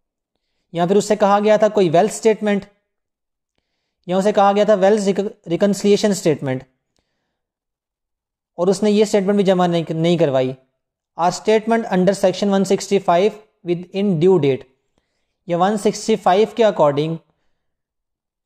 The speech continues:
कोई भी ड्यू डेट तक उसने रिटर्न जमा नहीं करवाया, तो it means कि उसने ये कुछ ऑफेंसेस किए हैं। एक तो उसने रिटर्न फर्न-, फर्निश नहीं किया, इनकम टैक्स जमा नहीं करवाया, उसके बाद कुछ स्टेटमेंट्स मांगी गई थी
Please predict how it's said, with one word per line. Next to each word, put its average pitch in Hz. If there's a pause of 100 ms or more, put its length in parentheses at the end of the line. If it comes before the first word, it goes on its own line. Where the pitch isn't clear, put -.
कोई 220
भी 190 (180)
ड्यू 202
डेट 185
तक 185
उसने 185
रिटर्न 180
जमा 180
नहीं 175
करवाया, 147 (2000)
तो 185
it 185
means 208
कि 214
उसने 214
ये 214
कुछ 220
ऑफेंसेस 185
किए 139
हैं। 117 (640)
एक 185
तो 202
उसने 208
रिटर्न 196
फर्न-, 202
फर्निश 202
नहीं 214
किया, 185 (300)
इनकम 180
टैक्स 190
जमा 202
नहीं 202
करवाया, 175 (500)
उसके 180
बाद 190
कुछ 202
स्टेटमेंट्स 214
मांगी 185
गई 160
थी 180